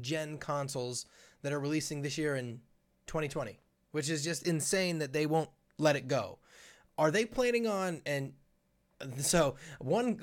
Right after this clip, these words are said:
one comment that I was gonna make is they're putting this thing on every single device that you can, that you can possibly own,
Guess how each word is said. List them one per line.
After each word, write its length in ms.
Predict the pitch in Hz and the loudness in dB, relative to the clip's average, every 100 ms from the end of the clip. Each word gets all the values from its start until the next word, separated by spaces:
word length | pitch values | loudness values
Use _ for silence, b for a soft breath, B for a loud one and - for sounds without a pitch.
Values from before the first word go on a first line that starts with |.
| 143 | 2
one 200 | 165 180 | 2 2
comment 320 | 170 160 151 | 2 2 2
that 80 | 139 | 0
I 60 | 135 | 0
was 80 | |
gonna 120 | 135 127 | 0 -2
make 200 | 127 127 | -2 -2
is 80 | |
they're 100 | 151 | -2
putting 220 | 202 240 214 | 0 -2 -2
this 140 | 185 | -2
thing 140 | 190 170 | -2 0
on 140 | 135 - | -2 0
every 300 | 160 165 175 | -2 0 -2
single 240 | - 165 | -2 -2
device 240 | 147 143 139 | 0 0 -2
that 100 | 131 | -4
you 60 | 127 | -8
can, 240 | 123 117 - _ - | -8 -10 -14 _ -10
that 200 | 131 135 | -4 -2
you 100 | 151 | -2
can 200 | 139 127 | -2 -6
possibly 600 | - - 160 - 156 151 131 | -4 -2 -2 -2 -2 -2 -2
own, 360 | 131 123 120 | -4 -2 -6